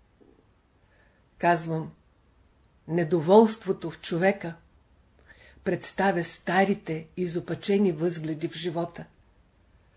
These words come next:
Хората още се държат за старото.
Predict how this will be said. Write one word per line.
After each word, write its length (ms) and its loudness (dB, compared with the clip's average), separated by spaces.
Хората 520 4
още 320 2
се 160 -2
държат 440 0
за 100 -6
старото. 600 -8